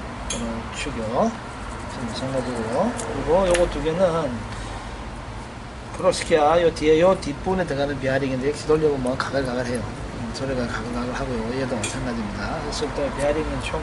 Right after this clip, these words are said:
네 군데 교환하고요. 작업 마무리하겠습니다. 네, 작업 완료됐습니다.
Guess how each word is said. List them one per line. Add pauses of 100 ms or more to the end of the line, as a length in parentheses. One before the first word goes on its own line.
네
군데 (760)
교환하고요.
작업
마무리하겠습니다. (1700)
네, (160)
작업
완료됐습니다.